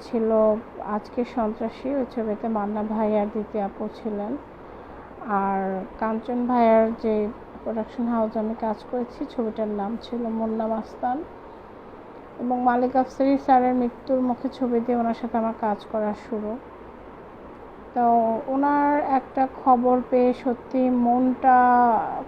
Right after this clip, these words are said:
খুব খারাপ, মানে কীভাবে এক্সপ্লেন করব জানি না।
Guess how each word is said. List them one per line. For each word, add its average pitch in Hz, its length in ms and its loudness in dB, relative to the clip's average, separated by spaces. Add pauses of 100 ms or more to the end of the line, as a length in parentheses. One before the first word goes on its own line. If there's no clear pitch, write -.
(220)
খুব 359 140 4 (120)
খারাপ, 208 360 4 (360)
মানে 220 440 -4 (880)
কীভাবে 277 400 2
এক্সপ্লেন - 600 0
করব 254 360 4
জানি 214 260 2
না। 214 260 -2